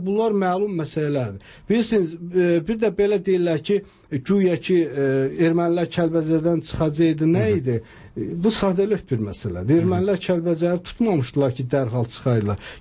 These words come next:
Speaker 1: Güya Birləşmiş Millətlər Təşkilatı Təhlükəsizlik Şurasının qətnamələrinə Xalq Cəbhəsi dövründə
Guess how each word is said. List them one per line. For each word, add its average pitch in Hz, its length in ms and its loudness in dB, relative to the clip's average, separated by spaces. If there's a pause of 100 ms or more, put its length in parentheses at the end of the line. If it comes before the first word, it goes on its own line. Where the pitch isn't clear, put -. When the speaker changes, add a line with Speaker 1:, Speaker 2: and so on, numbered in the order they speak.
Speaker 1:
Güya 190 220 4
Birləşmiş 175 500 -2
Millətlər 165 400 0
Təşkilatı 147 720 0 (240)
Təhlükəsizlik 160 480 0
Şurasının 156 580 0
qətnamələrinə 147 880 0 (320)
Xalq 165 180 -4
Cəbhəsi 160 400 -2
dövründə 156 380 0